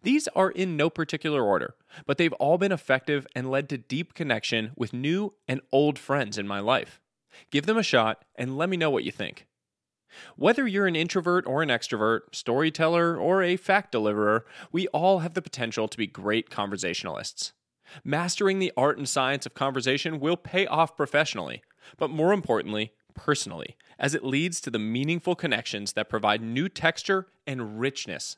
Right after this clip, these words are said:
to life. Use the four core principles and specific tactics above to get started on your journey to becoming a master conversationalist.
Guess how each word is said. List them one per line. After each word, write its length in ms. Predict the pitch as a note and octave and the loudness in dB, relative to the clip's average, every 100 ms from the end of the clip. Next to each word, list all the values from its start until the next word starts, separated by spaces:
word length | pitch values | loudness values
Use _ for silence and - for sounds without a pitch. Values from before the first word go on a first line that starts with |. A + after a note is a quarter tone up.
| - | -10
to 100 | G#2 | -6
life. 380 | F#2+ C#2 - - _ _ _ - - | -4 -4 -6 -20 _ _ _ -20 -10
Use 320 | B2+ F#3 A3 | -4 -4 -4
the 100 | F3 | -4
four 360 | - - F3 F#3+ | -4 -2 0 0
core 240 | - F3+ | 0 0
principles 580 | - D#3 D3+ D3+ D#3 D3+ - | 0 -6 -6 -4 -4 -6 -8
and 120 | D#3+ D3+ | -6 -6
specific 520 | - C#3+ G3+ A3 - | -6 -4 -2 -2 0
tactics 420 | D3 C#3+ D#3+ - | 0 0 -2 -6
above 400 | C#3 A2+ G#2 - _ - - | 0 2 2 0 _ -20 -14
to 120 | - C3 | -8 -2
get 200 | D3+ G3 | -2 -2
started 500 | - C#3 C3 C3 C3 A#2 | 0 2 4 2 0 -2
on 100 | A2 | -2
your 320 | G#2+ A2 C3+ | 0 2 2
journey 480 | A2+ G#2 G2+ G2+ - | 2 -2 -2 -6 -10
to 60 | G2 | -10
becoming 400 | F#2+ - G2+ G2 | -8 -6 -6 -4
a 100 | F2+ | -6
master 640 | F2+ G#2 B2 - C#3+ C#3+ _ | -2 0 0 0 -2 -2 _
conversationalist. 1040 | - G2+ G2+ G2 D#2+ - C#2 - - - | -6 -4 -4 -2 -4 -4 -8 -10 -10 -12